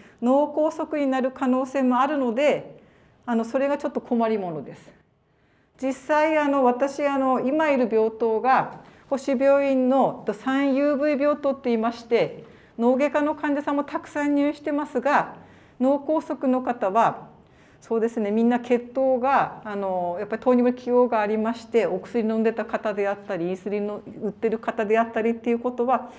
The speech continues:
そうなんだなって思います。もちろん、あの、コレステロール性の、えー、で、脳梗塞になる方もいるんですけども、やっぱ糖が高いってことが多いんだなというふうに実感しております。で、えーと、糖尿病はまあ早く診断すること、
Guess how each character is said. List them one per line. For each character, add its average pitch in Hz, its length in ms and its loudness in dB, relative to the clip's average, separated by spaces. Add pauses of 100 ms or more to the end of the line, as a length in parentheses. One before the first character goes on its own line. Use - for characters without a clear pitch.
(180)
そ 254 200 0
う 262 40 2
な 262 140 0
ん 254 60 0
だ 220 100 0
な 208 180 -2
っ 208 100 -8
て 196 80 -4
思 160 120 -6
い 139 60 -12
ま 156 120 -16
す。 - 140 -20 (360)
も 277 100 2
ち 320 160 -4
ろ 339 120 2
ん、 - 20 6
あ 330 40 4
の、 277 120 2
コ 269 120 0
レ 262 120 8
ス 269 60 -8
テ 277 120 -2
ロ 277 80 2
ー 277 60 2
ル 285 80 -2
性 285 260 0
の、 269 340 0 (460)
え 254 160 4
ー、 - 20 2
で、 247 160 0 (460)
脳 240 140 2
梗 269 80 -2
塞 240 100 -4
に 240 60 4
な 240 80 4
る 247 160 -2 (120)
方 262 220 -4
も 247 140 6
い 240 80 4
る 277 100 0
ん 277 60 0
で 294 100 0
す 294 100 -16
け 294 80 -4
ど 262 120 0
も、 262 280 4
や 233 40 -6
っ - 20 -4
ぱ 247 100 -2
糖 285 200 0
が 269 120 2
高 262 300 -2
い 262 40 -2
っ - 40 -10
て 262 80 -6
こ 262 140 -2
と 262 140 -2
が 240 120 4
多 226 180 6
い 254 80 2
ん - 240 -6 (100)
だ 220 120 2
な 254 160 2
と 262 80 -6
い - 20 -2
う 240 40 0
ふ - 20 -2
う - 20 -4
に 196 60 -2
実 214 120 -2
感 220 140 0
し - 60 -12
て - 80 -4
お 202 40 0
り 180 100 -2
ま 175 100 -4
す。 160 200 -10 (1700)
で、 - 460 -4
え 247 120 4
ー 240 100 0
と、 226 140 2
糖 277 200 -2
尿 285 120 0
病 294 160 -2
は 277 60 2
ま 254 100 4
あ 254 60 2
早 311 280 0
く 285 120 -2
診 240 280 0
断 220 200 2
す 220 120 -4
る 202 80 -4
こ 185 140 -6
と、 160 300 -10